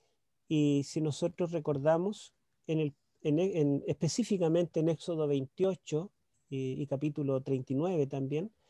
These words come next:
nos dice que esta era la vestimenta del, de los sacerdotes y del sumo sacerdote. Estaban vestidos de una túnica de lino, ¿verdad? Que llegaba hasta los pies.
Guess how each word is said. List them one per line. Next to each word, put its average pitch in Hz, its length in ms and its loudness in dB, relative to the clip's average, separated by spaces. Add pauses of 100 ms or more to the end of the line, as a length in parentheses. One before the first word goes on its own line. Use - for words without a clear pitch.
(300)
nos 151 180 4
dice 160 320 -2
que 156 400 2 (120)
esta 170 240 -2
era 170 100 -2
la 156 80 2
vestimenta 151 640 0
del, 147 300 0
de 151 180 -2
los 147 140 -2
sacerdotes 151 560 0
y - 20 2
del 160 100 2
sumo 156 240 -2
sacerdote. 139 720 -2 (100)
Estaban 147 460 -2
vestidos 147 540 -2
de 139 80 0
una 139 180 0
túnica 151 500 -2
de 131 100 0
lino, 135 420 0 (100)
¿verdad? 139 320 0
Que 143 120 -2
llegaba 135 340 2
hasta 135 200 -8
los 127 140 -8
pies. - 460 -6